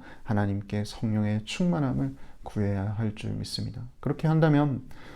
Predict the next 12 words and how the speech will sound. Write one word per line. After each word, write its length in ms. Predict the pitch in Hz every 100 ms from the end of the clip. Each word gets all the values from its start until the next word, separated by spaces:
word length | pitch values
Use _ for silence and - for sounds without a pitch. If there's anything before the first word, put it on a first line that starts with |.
| - - -
성령께서 840 | - 135 131 131 127 127 131 123
우리의 340 | 117 117 147
삶을 500 | 147 - 131 127 127
주관하시고 760 | 127 - 107 98 101 - 110 -
이끄시고 720 | 143 170 160 - - - 127 - - -
또 100 | -
인도하시는 680 | 143 143 143 117 - 120 107
것을 380 | 101 - 123 127 - -
우리는 400 | - 98 98 98 120
경험하게 680 | 110 107 104 110 104 107 - - -
될 160 | - 107
것입니다. 560 | 113 - - 110 117